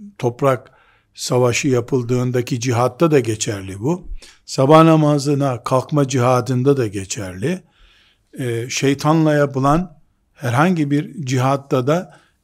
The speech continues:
geçerli. Dolayısıyla mallar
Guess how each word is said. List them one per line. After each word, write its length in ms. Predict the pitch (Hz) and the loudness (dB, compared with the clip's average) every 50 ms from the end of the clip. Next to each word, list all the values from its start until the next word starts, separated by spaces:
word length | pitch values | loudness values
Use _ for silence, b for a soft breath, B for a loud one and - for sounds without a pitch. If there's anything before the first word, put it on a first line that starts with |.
| _ - | _ -2
geçerli. 800 | 131 143 131 139 - 143 123 123 117 110 139 180 208 220 - _ b b b b b b b b _ _ - 285 220 165 135 | 0 0 0 2 0 0 0 -2 -2 -2 -2 -2 -2 -4 -6 _ b b b b b b b b _ _ -16 -12 -10 -6 0
Dolayısıyla 1040 | 127 143 151 170 170 170 170 165 - - 196 180 175 170 170 160 156 165 190 - _ _ | 2 4 4 4 4 2 0 -2 -4 -4 -2 -2 0 0 0 -2 -2 -4 -8 -14 _ _
mallar 720 | - 143 139 139 147 147 147 165 185 180 170 - - - - | -4 2 4 4 4 6 4 4 4 2 2 -2 -6 -14 -20